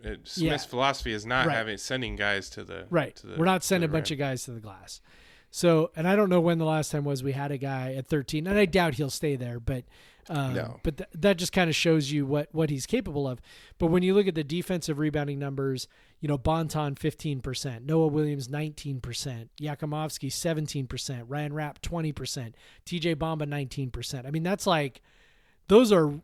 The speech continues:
Speaker 2: like, there are a lot of forwards, you know, like, fours and fives who
Speaker 1: Yep.
Speaker 2: don't pull those kinds of numbers. Uh, not necessarily the fifteen from Isaac, but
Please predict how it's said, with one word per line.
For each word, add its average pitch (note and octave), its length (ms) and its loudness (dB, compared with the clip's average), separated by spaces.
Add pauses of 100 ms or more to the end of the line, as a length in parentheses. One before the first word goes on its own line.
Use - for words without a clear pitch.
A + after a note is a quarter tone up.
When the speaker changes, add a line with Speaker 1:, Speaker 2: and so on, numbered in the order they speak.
Speaker 2:
like, F3+ 340 0
there A3 160 6
are C4 40 6
a B3 80 4
lot F#3+ 200 2
of C3+ 80 -4
forwards, C3+ 1120 -2 (300)
you F3 100 -2
know, D3 140 0
like, D3 180 -4
fours E3 460 2
and C3 120 -4
fives G#2+ 600 -4
who B2+ 400 0 (140)
Speaker 1:
Yep. G2 240 -6
Speaker 2:
don't D#3+ 260 2
pull D#3 180 2
those C3 220 -4
kinds C3+ 300 -6
of A#2+ 80 -8
numbers. G#2+ 640 -12
Uh, C#3 160 -10
not G3 180 2
necessarily D3+ 300 0
the B2+ 100 -6
fifteen C#3+ 380 -6
from A#2 160 -12
Isaac, D3 340 -4
but C3+ 180 -4